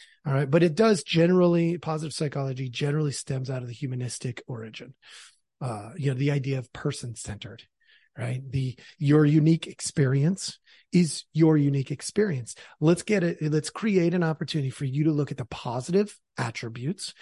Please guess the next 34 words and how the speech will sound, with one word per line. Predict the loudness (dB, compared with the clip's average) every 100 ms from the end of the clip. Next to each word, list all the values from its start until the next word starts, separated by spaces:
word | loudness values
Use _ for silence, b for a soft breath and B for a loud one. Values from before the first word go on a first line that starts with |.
| B B
And | 6 8
we | 8
may | 8 8 8 6
al-, | 4 2 0 0
also | 0 2 0
look | 4 2
at | 2
some | -2 -2
of | 0
the |
negative | 4 6 6 2 2
attributes | -2 -2 -4 -2 -2 -4 0
as | 2 4
a |
means | 2 2 2
of | 0 -8
highlighting | -2 2 2 2 -2 -4 -4
the | -6
positive | 0 0 0 -4
attributes. | -4 -6 -6 -12 -16 -16 -18 -18 B B B B -10
Uh, | -6 -4 0
there's, | 0 2
there's | 2 2
reasons | 6 4 4 -2 -2
to | -2
do | 0 0
that | -2
at | -6
certain | -6 -6 -6 -2
times, | 0 0 -4 -12 -20 B B
but | 2
the | 4 2
idea | 2 0 0 0 -2
is | -4 -4